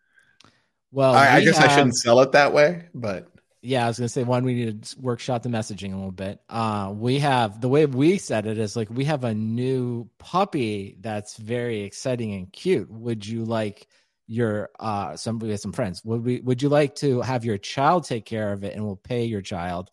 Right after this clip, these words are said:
Speaker 1: pay, right? Uh, as, like, a learning experience. And that way the dog gets to live in, like, a, a family home for a week. That's
Speaker 2: Oh,
Speaker 1: what
Speaker 2: yeah,
Speaker 1: we did.
Speaker 2: yeah.
Speaker 1: And we, uh, successfully sold that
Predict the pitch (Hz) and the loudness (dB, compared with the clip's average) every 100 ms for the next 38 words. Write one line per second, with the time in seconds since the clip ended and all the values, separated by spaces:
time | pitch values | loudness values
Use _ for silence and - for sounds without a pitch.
0 | _ _ _ _ _ _ 127 92 71 - | _ _ _ _ _ _ -8 -8 -10 -20
1 | - 104 107 117 120 113 101 98 113 113 | -8 -4 -4 -4 -4 -2 -2 -4 -4 -4
2 | 107 101 101 147 190 123 95 - 104 87 | -4 -6 0 2 4 0 -6 -10 -10 -10
3 | 78 - 110 120 123 117 104 98 110 110 | -12 -10 -4 -2 0 -2 -2 -4 -2 -2
4 | 104 104 - 104 101 95 92 90 87 78 | -4 -8 -10 -8 -6 -6 -8 -10 -12 -18
5 | 87 _ _ - - 135 120 110 120 117 | -20 _ _ -16 -4 -2 -2 -2 -2 -4
6 | 110 101 90 90 82 - 196 202 135 143 | -4 -8 -8 -8 -8 0 4 6 6 4
7 | 131 120 113 131 135 151 151 139 127 123 | 4 2 2 0 2 4 4 4 2 -2
8 | - - - - 165 190 - 175 143 147 | -10 -20 -12 -8 -2 0 0 0 0 0
9 | 123 117 127 - | 0 2 -2 -4